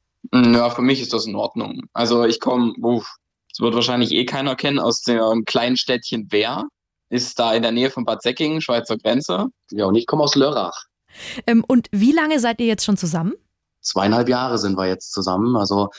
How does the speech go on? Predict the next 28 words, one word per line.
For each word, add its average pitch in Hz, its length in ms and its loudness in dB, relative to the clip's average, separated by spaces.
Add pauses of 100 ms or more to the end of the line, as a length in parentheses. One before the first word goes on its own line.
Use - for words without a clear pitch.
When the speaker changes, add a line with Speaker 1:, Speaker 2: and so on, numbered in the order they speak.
(500)
Speaker 2:
äh, 98 200 0
wir 101 80 2
haben 110 80 2
uns 110 160 -2
kennengelernt, 135 480 2
sind 131 120 0
dann 120 240 0
relativ 120 460 -2
schnell 117 280 2
zusammen 117 280 -2
nach 113 140 -2
Berlin 113 380 0
gezogen 143 640 0 (200)
und 110 520 -12
jetzt - 240 -8
sind 113 100 -2
wir 113 60 -2
schon 107 400 0 (480)
zweieinhalb 107 440 -2
Jahre 107 280 2
zusammen 104 400 0
und 120 360 -2
knapp - 280 -6
zwei 110 180 -2
Jahre 117 280 -2
hier 117 140 0
in 110 60 -2
Berlin. 104 420 -4